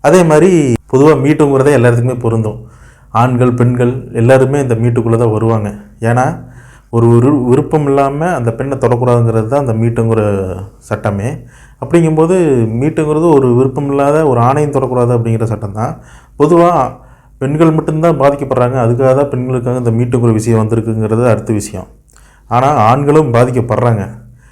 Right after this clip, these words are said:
என்னதான் அவங்க பாலியல் ரீதியா பாதிக்கப்பட்டாலும் அதை விட்டுருங்க, அதை ஒரு புறம் வச்சிடலாம். இன்னொன்னு,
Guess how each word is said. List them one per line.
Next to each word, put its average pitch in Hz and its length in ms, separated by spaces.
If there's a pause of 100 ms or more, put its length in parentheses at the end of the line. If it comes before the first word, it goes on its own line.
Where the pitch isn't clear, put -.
(220)
என்னதான் 151 440
அவங்க 117 520
பாலியல் 143 440
ரீதியா 143 440
பாதிக்கப்பட்டாலும் 120 1000 (180)
அதை 120 240
விட்டுருங்க, 127 320
அதை 113 220
ஒரு 113 160
புறம் 120 240
வச்சிடலாம். 104 400 (1080)
இன்னொன்னு, 170 680